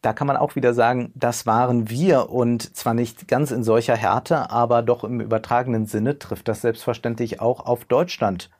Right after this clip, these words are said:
zu. Aber nun, so ist es nun mal.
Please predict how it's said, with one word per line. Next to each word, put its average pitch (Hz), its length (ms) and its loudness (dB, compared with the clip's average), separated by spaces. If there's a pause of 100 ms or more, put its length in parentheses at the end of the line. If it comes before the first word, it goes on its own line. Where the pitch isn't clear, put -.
(140)
zu. 170 400 2 (640)
Aber 143 460 4 (200)
nun, 131 380 2 (300)
so 139 300 0 (120)
ist - 240 0
es 120 140 0
nun 110 180 2
mal. 117 300 2